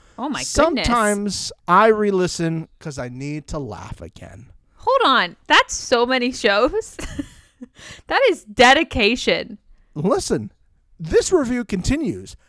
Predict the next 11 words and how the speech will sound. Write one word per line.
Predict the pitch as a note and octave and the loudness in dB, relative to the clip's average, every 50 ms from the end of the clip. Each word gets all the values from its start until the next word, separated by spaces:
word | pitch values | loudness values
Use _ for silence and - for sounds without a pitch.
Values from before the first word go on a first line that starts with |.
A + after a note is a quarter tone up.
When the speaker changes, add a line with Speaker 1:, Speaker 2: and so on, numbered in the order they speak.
| _ _ _ | _ _ _
Speaker 2:
"Then | - C#3+ D3+ F3+ B3+ F4+ G4+ | -4 0 2 4 4 4 2
I | G4+ F#4 D4 | 0 0 2
had | A#3+ B3 A#3+ A#3 | 2 0 2 2
to | G3+ | 2
go | F#3 G3+ G3 | 4 8 8
watch | F#3+ F3+ F3+ F#3+ F#3+ G3 - - D#3 D3 | 8 10 10 8 6 6 4 0 -8 -10
Joe | C#3 A#2+ A#2 C#3 F#3 A3 B3+ C#4+ D#4+ | -8 -4 6 8 10 10 12 10 8
Millionaire | D4+ B3 A3 G#3+ G#3 A3 C4 C#4+ E4 G4 G4+ F#4 D4+ A#3 F#3+ F3+ E3 D3 D#3 E3 E3+ F3+ F3 _ _ _ _ _ _ _ - | 6 4 4 4 4 4 2 0 0 0 0 2 2 4 4 2 2 2 2 2 2 2 -2 _ _ _ _ _ _ _ -8
and | E4+ F#4 G4+ G#4 G#4 G#4 G#3+ | -6 -4 -2 0 -2 -2 0
Temptation | - - C4 A#3+ G#3 - F#3+ F3 D#3+ - - D3+ | 4 4 6 6 6 2 2 2 2 2 0 0
Island." | C#3 C3 B2 A2+ G#2 G2+ G#2 | 0 0 -2 -4 -6 -8 -10